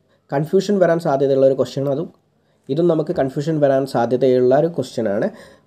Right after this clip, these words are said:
അതുകൊണ്ട് കൃത്യമായിട്ട് പഠിച്ചു വെക്കുക. മന്ത്ലി പബ്ലിക്കേഷൻ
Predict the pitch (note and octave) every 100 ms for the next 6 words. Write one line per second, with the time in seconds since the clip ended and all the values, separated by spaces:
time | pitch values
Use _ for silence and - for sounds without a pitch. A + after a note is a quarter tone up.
0 | A#2+ B2+ B2 C#3+ C#3+ B2+ C3+ C3 C3 C3+
1 | A#2 - A2+ A#2 C3 G3 - B2 B2 C#3+
2 | E3+ G3+ G3+ E3 E3 D#3+ D#3